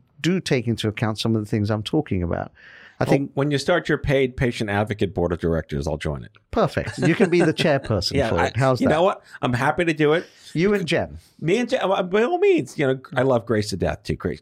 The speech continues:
Speaker 2: Grace
Speaker 1: Yeah.
Speaker 2: has to be on there. Stacey Hurd has to be on there.
Speaker 1: Stacey's
Speaker 2: Total
Speaker 1: gonna
Speaker 2: shout out
Speaker 1: be
Speaker 2: to all
Speaker 1: there,
Speaker 2: these
Speaker 1: there.
Speaker 2: people.
Speaker 1: There you go.
Speaker 2: But I, I feel like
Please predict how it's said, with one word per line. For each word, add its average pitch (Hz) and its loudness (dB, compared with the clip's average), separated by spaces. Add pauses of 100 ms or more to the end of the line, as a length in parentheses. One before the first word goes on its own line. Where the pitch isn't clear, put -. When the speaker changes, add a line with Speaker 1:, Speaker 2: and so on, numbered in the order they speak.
Speaker 2:
Grace - 0
Speaker 1:
Yeah. 113 2
Speaker 2:
has 107 -4
to - -16
be 104 0
on 101 -2
there. 101 -2
Stacey 101 -2
Hurd 95 0
has 101 -6
to 92 -8
be 98 2
on 92 0
there. 92 0
Speaker 1:
Stacey's 113 -2
Speaker 2:
Total 202 4
Speaker 1:
gonna 123 2
Speaker 2:
shout 156 2
out 147 4
Speaker 1:
be 120 2
Speaker 2:
to 110 4
all 110 4
Speaker 1:
there, 110 2
Speaker 2:
these 107 -2
Speaker 1:
there. 110 2
Speaker 2:
people. 113 0
Speaker 1:
There 131 2
you 151 2
go. 110 0 (300)
Speaker 2:
But 156 0
I, 170 2 (160)
I - -4
feel 208 -2
like 208 -2